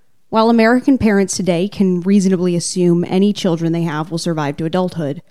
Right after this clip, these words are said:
the reality of miscarriages and stillbirths and sudden infant deaths is still something you're almost guaranteed to encounter when you build a career around that phase of life. But it was really my own efforts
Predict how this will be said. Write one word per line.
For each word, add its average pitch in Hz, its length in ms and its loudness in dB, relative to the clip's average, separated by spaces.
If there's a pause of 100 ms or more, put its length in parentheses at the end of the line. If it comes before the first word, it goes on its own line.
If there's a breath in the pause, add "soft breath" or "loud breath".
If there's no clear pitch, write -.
(560)
the 208 120 -2
reality 262 420 2
of 190 100 0
miscarriages 170 720 -2
and 160 120 -4
stillbirths - 880 -6 (100)
and 180 240 0
sudden 185 320 -2
infant 175 320 -4
deaths - 560 -6 (320)
is - 140 -4
still 220 180 -2
something 202 320 0
you're 180 180 0
almost 185 440 0
guaranteed 185 600 -2
to 185 120 -2
encounter 175 480 -2
when 180 180 -4
you 180 80 -2
build 175 220 -2
a 180 60 -2
career 180 340 -4
around 151 320 -6
that 151 220 -8
phase 131 180 -10
of - 100 -20
life. - 380 -18 (2000)
But 285 100 0
it 269 40 0
was 254 140 0
really 311 280 2
my 269 160 2
own 220 240 0
efforts 196 580 -2